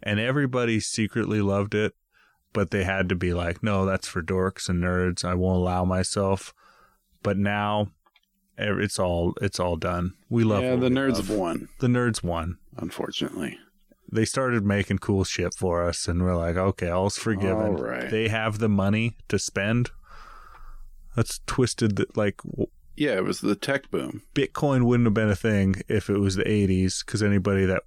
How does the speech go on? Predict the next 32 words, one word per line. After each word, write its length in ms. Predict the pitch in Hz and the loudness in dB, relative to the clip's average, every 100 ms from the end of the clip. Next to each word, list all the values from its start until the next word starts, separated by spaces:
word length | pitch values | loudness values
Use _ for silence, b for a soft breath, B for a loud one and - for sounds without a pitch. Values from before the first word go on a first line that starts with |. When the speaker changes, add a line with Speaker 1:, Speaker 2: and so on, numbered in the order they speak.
| - - | -10 -14
Speaker 1:
talked 380 | - 104 95 - | -6 -2 -2 -2
about 340 | 95 87 87 | -2 0 0
it 140 | 87 - | 0 0
would 140 | 98 | 0
have 80 | 90 | 0
been 180 | 90 87 | 0 -2
shunned 580 | - - 95 85 85 - - | -2 -2 -2 0 -2 -6 -4
and 220 | 101 90 | 0 2
bullied. 440 | 95 92 90 87 - - | 2 2 2 0 -4 -2
Speaker 2:
Well, 120 | 131 | 0
maybe 400 | 147 165 185 185 | 2 2 0 0
nerds 340 | 151 156 156 | 0 0 0
will 100 | 135 | -2
go 220 | 120 135 135 | 0 0 0
back 360 | 120 127 127 | 0 -2 -4
to 120 | - | -2
the 140 | 113 113 | 0 0
underground 540 | 160 139 - - - - - - - | 0 0 -2 -6 -8 -16 -18 -16 -8
because, 500 | 107 - 104 98 - | -6 0 0 0 0
uh, 440 | 52 50 - - - - - | 0 0 0 -2 -6 -14 -6
tech's 360 | 120 110 - | -4 -4 -4
gonna 220 | - 117 | -2 0
fall, 480 | 131 - 73 62 147 - - - - - | 0 0 -2 -2 -6 -8 -20 -20 -16 -6
and 160 | 101 | 0
we'll 100 | 98 | 0
go 160 | 95 110 | 2 2
back 200 | 95 90 | 2 0
to, 100 | 104 | 0
like, 160 | 85 - - - - | -2 -2 -12 -20 -16
cool 320 | - 117 90 87 | -2 2 2 0
jock 420 | - 85 - - | -2 -2 -2 -6
sh-, 160 | - | -8